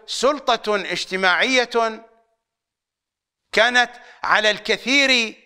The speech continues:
من عشائر الفرات الأوسط.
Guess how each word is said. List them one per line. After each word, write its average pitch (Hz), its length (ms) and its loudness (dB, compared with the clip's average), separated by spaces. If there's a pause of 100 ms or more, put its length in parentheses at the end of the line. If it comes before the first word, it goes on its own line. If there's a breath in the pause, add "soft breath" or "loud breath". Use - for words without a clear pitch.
من 190 220 0
عشائر 220 880 0 (180)
الفرات 190 560 0
الأوسط. 160 760 -4